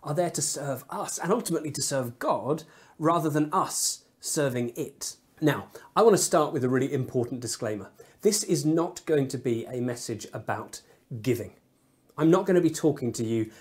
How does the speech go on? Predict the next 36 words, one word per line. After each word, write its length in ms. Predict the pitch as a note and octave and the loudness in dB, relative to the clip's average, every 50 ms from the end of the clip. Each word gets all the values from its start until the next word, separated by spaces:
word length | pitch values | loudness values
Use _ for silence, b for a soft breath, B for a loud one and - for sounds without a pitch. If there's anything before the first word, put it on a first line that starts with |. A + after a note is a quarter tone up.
| B B B | B B B
about 520 | - C3+ A#2+ B2 A#2+ A#2+ D#3 C#3 A2+ A2+ - | -6 -2 -2 -2 -2 -2 -6 -10 -14 0 2
giving 400 | D#3+ D#3 D3 D#3 D3 D3 C#3+ D3 | 2 4 6 4 4 4 2 2
or 160 | C#3 C3 A#2 | 2 0 0
about 260 | G#2+ A#2+ A2+ - - | 0 0 -4 -4 -6
how 160 | - - C#3 | -6 -2 -2
we 140 | C#3+ C3+ C3 | 0 0 -2
should 240 | A#2+ - A#2+ A#2 - | -4 -6 -8 -6 -4
give 320 | - C3+ C3+ B2+ A#2+ - b b b b | 0 0 0 0 -2 -6 b b b b
or 120 | b D#3+ C#3 | b 2 6
those 240 | C#3 C#3 C#3 C#3+ - | 6 6 6 4 2
kinds 200 | C3+ C3 A#2+ A#2+ | -2 -2 -2 -4
of 80 | A#2 | -4
things 220 | - B2 A#2 A2 - | -2 -4 -4 -4 -4
today. 240 | - A2 G#2 G2+ G2 | -8 -8 -10 -10 -8
It's 120 | A2 - | -4 0
an 80 | D3+ C#3+ | 2 2
important 480 | C3 B2+ - G3 G#3+ G#3 - D#3+ D3+ | 2 2 4 4 4 4 2 -2 -2
topic, 320 | - - F#3 - G3+ F#3+ - | -2 -2 0 0 0 0 0
but 100 | D#3 D3 | 0 0
it's 100 | - - | 2 2
not 140 | F3 F3+ F#3+ | 2 2 2
what 80 | F3+ | 2
I'm 100 | D3+ D3+ | 2 2
talking 280 | D3+ - C3 - C3+ A#2+ | 2 -2 -4 -2 -2 -4
about 180 | A2+ A2+ - | -4 -4 -6
today. 280 | - - A2+ - - - _ B B B B B | -8 -10 -10 -10 -10 -12 _ B B B B B
There's 160 | F#3 - - | -2 0 0
two 260 | - - C#4+ C4 A3+ | 2 4 6 6 6
reasons 380 | A3 A3 F#3 C#3+ A#2+ A2+ G#2+ - | 6 4 2 2 0 -2 -2 0
that 100 | D3 C3+ | 2 2
I 120 | C3+ C3 | 2 2
don't 360 | C3 - E3+ D#3+ E3 F3 F3 | 2 4 6 6 6 6 4
want 240 | E3+ C#3+ C#3+ C#3 A#2+ | 4 4 4 4 0
to 80 | - B2+ | -4 -8
talk 220 | - - C3 B2+ | -4 -4 -4 -4
about 320 | - B2 A#2+ A2 A2 b | -2 -4 -4 -4 -4 b